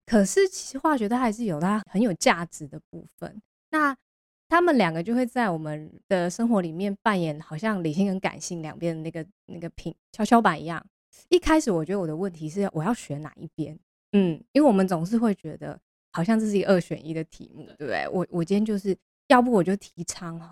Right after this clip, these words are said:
Speaker 1: 自然疗愈这样，
Speaker 2: 嗯，
Speaker 1: 一路往这里冲刺，
Speaker 2: 嗯。
Speaker 1: 要不然我就，就是直接靠这个，呃，化学啊、理性啊、分析检测的部分来帮我这样子。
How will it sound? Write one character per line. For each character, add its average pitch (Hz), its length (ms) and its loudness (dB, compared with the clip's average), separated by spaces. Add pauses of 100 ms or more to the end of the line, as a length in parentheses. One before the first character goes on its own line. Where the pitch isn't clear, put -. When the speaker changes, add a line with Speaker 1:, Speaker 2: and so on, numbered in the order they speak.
Speaker 1:
自 180 200 -4
然 - 240 -14
疗 - 200 -16 (120)
愈 - 200 -6
这 - 80 -8
样， 131 120 -6
Speaker 2:
嗯， - 40 -16
Speaker 1:
一 180 60 4
路 226 100 8
往 165 160 6
这 196 80 8
里 156 120 4
冲 165 320 -6
刺， - 240 -12
Speaker 2:
嗯。 - 40 -14 (420)
Speaker 1:
要 339 120 6
不 320 80 2
然 208 320 6
我 185 100 4
就， 208 320 2 (240)
就 202 120 0
是 190 180 4
直 190 240 -2
接 233 240 6
靠 202 340 2
这 175 140 -4
个， - 460 -8
呃， 151 180 -10 (220)
化 208 200 2
学 151 240 -8
啊、 156 300 -10
理 160 180 -8
性 196 380 -2
啊、 160 240 -14
分 214 200 2
析 208 140 2
检 190 220 0
测 202 140 0
的 175 60 2
部 175 140 -6
分 175 160 -6
来 147 140 -6
帮 151 320 -10
我 - 260 -18
这 - 60 -16
样 - 100 -14 (100)
子。 - 80 -20